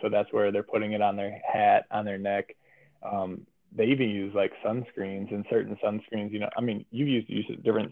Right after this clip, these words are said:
sunscreens of, some will feel kinda sticky, some are oily. So you can, if you dry your hand out and get a little stick to it, I mean,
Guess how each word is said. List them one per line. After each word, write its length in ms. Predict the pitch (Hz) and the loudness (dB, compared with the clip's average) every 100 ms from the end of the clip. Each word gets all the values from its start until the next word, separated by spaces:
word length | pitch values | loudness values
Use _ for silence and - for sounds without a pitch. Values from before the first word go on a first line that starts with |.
| - | 0
sunscreens 720 | 107 110 - 107 101 104 107 | 0 -2 -4 -4 -2 -4 -2
of, 300 | 113 107 101 - | 4 6 6 2
some 240 | 113 110 | 2 4
will 140 | 107 101 | 4 4
feel 220 | 107 98 | 4 2
kinda 260 | - 101 92 - | 2 0 -2 -4
sticky, 340 | 110 - 113 | -4 -2 -2
some 100 | 117 | 2
are 160 | 104 101 | 2 4
oily. 520 | 101 107 113 117 123 - | 4 6 8 6 4 4
So 300 | 104 104 - _ _ _ _ | 4 4 0 _ _ _ _
you 160 | 107 113 | 2 6
can, 420 | 117 104 98 107 _ - | 6 4 -2 -8 _ -4
if 100 | 113 | 2
you 100 | 110 | 2
dry 240 | 117 110 | 6 6
your 140 | 110 107 | 6 4
hand 320 | 107 120 104 | 4 2 4
out 280 | 98 104 - | 6 4 0
and 160 | 107 104 | -4 0
get 160 | 107 107 | 2 2
a 60 | |
little 260 | 107 104 98 - | 2 2 0 -2
stick 240 | 110 - - | -4 -4 2
to 180 | 123 110 | 6 6
it, 260 | 101 92 _ 110 | 4 0 _ -6
I 60 | |
mean, 180 | 110 | -4